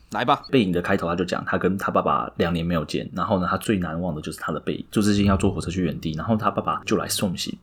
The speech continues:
Speaker 2: 然后送行的时候呢，帮他买了橘子，然后在父亲走过去，跨过月台去买橘子的时候，朱自清就看到他爸爸的背影，看了以后呢，就很感动，然后他就哭了。
Speaker 1: 啊，欸，这样子听起来的话，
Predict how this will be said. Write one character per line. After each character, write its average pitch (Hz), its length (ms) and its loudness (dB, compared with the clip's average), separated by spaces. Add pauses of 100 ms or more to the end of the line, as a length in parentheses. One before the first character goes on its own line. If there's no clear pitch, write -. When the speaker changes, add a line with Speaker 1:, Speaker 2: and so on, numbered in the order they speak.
Speaker 2:
然 92 80 0
后 113 160 4
送 123 220 0
行 90 140 -2
的 82 80 -2
时 82 160 -4
候 92 160 0
呢， 80 200 -4 (120)
帮 98 120 2
他 98 320 -4 (120)
买 - 180 2
了 113 100 -2
橘 85 200 0
子， - 260 -4
然 110 100 0
后 120 60 4
在 123 140 2 (180)
父 127 240 0
亲 98 280 2
走 78 200 -2
过 98 180 2
去， 90 260 0
跨 87 200 0
过 95 180 0
月 92 140 -2
台 73 160 -4
去 - 140 -2
买 87 160 0
橘 - 160 -6
子 78 120 -4
的 71 120 0
时 - 120 -4
候， 80 320 -2
朱 110 140 2
自 107 100 0
清 98 140 4
就 92 100 0
看 90 240 -2
到 87 160 -8
他 - 80 -6
爸 - 160 -2
爸 71 200 -4
的 - 120 -10
背 - 120 2
影， - 180 -6 (140)
看 - 200 0
了 87 80 -2
以 78 80 -4
后 95 140 -4
呢， 78 140 -2
就 101 100 -4
很 87 240 0
感 - 260 -4
动， - 140 -6 (100)
然 85 80 -2
后 82 120 -6
他 82 60 -4
就 87 100 -8
哭 67 260 -4
了。 50 80 -8 (200)
Speaker 1:
啊， 82 380 -8 (140)
欸， 120 240 -8
这 101 160 -6
样 151 160 -2
子 127 180 -4 (200)
听 160 180 -4
起 135 80 -6
来 101 100 2
的 90 80 -8
话， 117 160 0